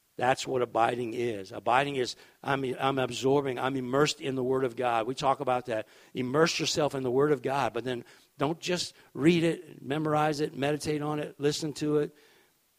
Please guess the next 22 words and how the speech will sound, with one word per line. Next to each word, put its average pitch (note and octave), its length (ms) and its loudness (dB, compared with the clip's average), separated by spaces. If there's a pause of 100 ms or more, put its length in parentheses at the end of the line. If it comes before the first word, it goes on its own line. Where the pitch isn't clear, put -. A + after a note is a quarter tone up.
(880)
But D3 320 2
let D3+ 480 2
God D#3+ 320 -2
take E3 240 -4
His D3 160 -6
Word. C3 320 -2
Let C#3 120 -6
the C#3+ 100 -4
Holy D3 160 2
Spirit C#3 280 -6
take D#3 200 -4
His D#3 160 -8
Word A#2 320 -2 (200)
and A#2 160 -6
drive B2+ 460 -2
that, B2+ 300 -2 (500)
that B2 220 -4
point A#2+ 340 -10
right A#2 220 -4
into A#2 160 -6
your A2 140 -6
heart G#2 340 -12